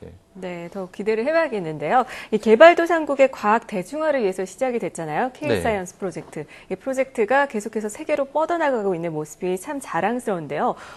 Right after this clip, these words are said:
Speaker 2: 어떻게 이렇게 빠르게 또 발전을 할 수 있었던 건가요?
Speaker 1: 음, 일단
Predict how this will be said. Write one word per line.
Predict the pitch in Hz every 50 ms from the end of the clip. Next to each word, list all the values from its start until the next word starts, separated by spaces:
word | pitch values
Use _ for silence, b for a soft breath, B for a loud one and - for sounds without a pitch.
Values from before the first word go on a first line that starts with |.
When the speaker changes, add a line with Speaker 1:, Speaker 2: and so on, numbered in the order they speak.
| B B
Speaker 2:
어떻게 | 196 208 208 - 381 381 - 294
이렇게 | 190 180 202 - 233 208
빠르게 | 208 - 277 330 349 359 - 285 269 -
또 | 220
발전을 | 214 - 180 165 160 - - 220 214 202 208
할 | 240 269
수 | 277 277 -
있었던 | 170 - 180 170 - 175 156
건가요? | 143 139 143 147 143 160 220 226 80 - - _ _ -
Speaker 1:
음, | 113 120 120 120 117 117 117 117 117 117 117 123 - -
일단 | 165 143 - - - 165 165